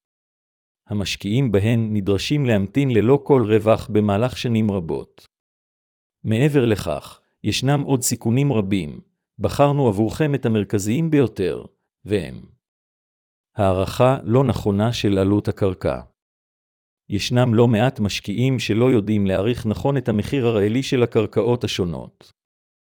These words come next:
רכישת שטח להשקעה בקדימת צורן ללא הערכה מדויקת של מחירו עלולה לגרום לכם לשלם מחירים מופקעים.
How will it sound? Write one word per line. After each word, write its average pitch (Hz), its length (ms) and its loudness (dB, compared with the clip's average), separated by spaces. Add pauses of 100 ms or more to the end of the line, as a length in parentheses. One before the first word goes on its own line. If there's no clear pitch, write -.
(280)
רכישת 101 500 0
שטח - 360 -4
להשקעה 101 540 0
בקדימת 101 540 -4
צורן 120 460 0
ללא 117 300 4
הערכה 123 380 0
מדויקת 104 640 -2
של 98 180 -4
מחירו 107 560 -2
עלולה 104 440 2
לגרום 131 440 -2
לכם 120 300 -2
לשלם 113 580 -2
מחירים 117 560 -4
מופקעים. 87 720 -6